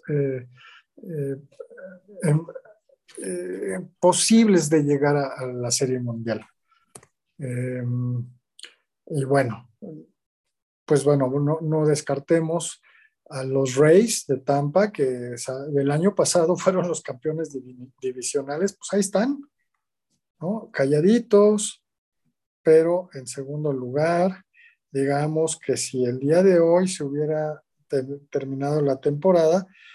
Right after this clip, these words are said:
los que pasan de comodines serían justamente los Angels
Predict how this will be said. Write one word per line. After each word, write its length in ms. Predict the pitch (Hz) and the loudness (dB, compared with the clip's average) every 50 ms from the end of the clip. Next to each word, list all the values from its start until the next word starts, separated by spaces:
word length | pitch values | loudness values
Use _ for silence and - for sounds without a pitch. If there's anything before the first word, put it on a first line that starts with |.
| - _ _ - | -20 _ _ -8
los 360 | 139 131 135 135 131 - - | -4 -2 0 0 0 -2 -4
que 140 | - 139 131 | -6 -6 -6
pasan 500 | - - 160 160 147 - 170 165 160 151 | -2 -2 -2 -2 0 -2 -2 -2 -2 -4
de 120 | 143 139 | -4 -4
comodines 600 | - 135 127 131 139 143 156 165 160 165 170 160 | -4 -4 -4 -2 -2 -2 -2 -2 -2 -4 -4 -4
serían 360 | - 143 131 139 143 147 147 143 | -4 -4 -4 -2 -2 -4 -4 -6
justamente 600 | - 147 143 - 151 143 139 143 143 143 147 143 | -8 -12 -8 -6 -4 -4 -2 -2 -2 -2 0 -2
los 300 | 131 123 120 120 - 151 | 0 -2 -4 -4 -4 -4
Angels 640 | 147 151 156 156 156 175 208 226 - - - _ | -4 -4 -2 -2 0 0 2 0 0 -4 -8 _